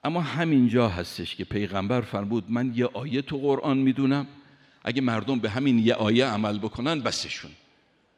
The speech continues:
همون حدیثی که اول صحبت عرض کردم، پیغمبر فرمود: "یه آیه تو قرآن هست، مردم به همین یه دونه آیه عمل بکنن بسشون." حالا من با اجازهتون این آیه‌ای که پیغمبر دست گذاشت رو همین آیه یه بار دیگه می‌خونم،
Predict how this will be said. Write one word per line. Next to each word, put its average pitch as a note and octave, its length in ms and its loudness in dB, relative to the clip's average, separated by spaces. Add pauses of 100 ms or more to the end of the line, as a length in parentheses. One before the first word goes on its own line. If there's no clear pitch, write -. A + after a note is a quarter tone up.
(800)
همون B2+ 260 2
حدیثی A2+ 400 0
که C3+ 80 -4
اول A2 340 -2
صحبت G2 420 -6
عرض F2 180 -10
کردم، F2 320 -14
پیغمبر C3+ 360 -6
فرمود: E3 280 -10
"یه F3+ 200 0
آیه E3 300 0
تو E3 160 -4
قرآن D3 340 -2
هست، F3 140 -4
مردم D3+ 240 -4
به F3 80 -2
همین E3+ 220 -4
یه D3+ 60 0
دونه C3+ 200 -4
آیه B2+ 240 -2
عمل C3 220 -4
بکنن C#3 420 -10 (600)
بسشون." - 500 -6 (380)
حالا C#3 140 -2
من E3+ 100 -2
با C#3+ 180 -2
اجازهتون A#2 580 -2 (760)
این F#3 160 2
آیه‌ای D3+ 400 2
که C#3+ 120 -6
پیغمبر A#2+ 520 0
دست C3 380 0
گذاشت A2 320 -2
رو A2+ 120 -4
همین A#2 380 2
آیه G#2 420 -4
یه D3+ 80 4
بار D3+ 200 4
دیگه B2 280 -2
می‌خونم، A2+ 500 -2